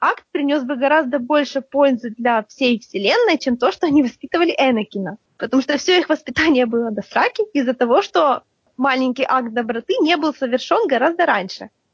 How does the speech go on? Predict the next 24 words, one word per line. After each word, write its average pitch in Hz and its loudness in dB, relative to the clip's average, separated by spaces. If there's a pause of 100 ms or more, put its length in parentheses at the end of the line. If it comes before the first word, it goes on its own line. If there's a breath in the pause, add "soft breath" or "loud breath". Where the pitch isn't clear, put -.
(140)
То 277 4
есть, - -2 (240)
с - -20
точки 403 2
зрения 311 2
силы, 466 0
избавиться 269 0
от 262 -6
всех 269 -2
джедаев, 349 0
которые 269 2
не 254 -2
выполняют 254 0
свои 240 -2
джедайские 214 -2
обязанности, 330 0
это 247 0
было 294 2
нормально. 269 2
Ну, 294 -4
то 302 0
есть, 254 0
как 240 -6
бы, 233 -14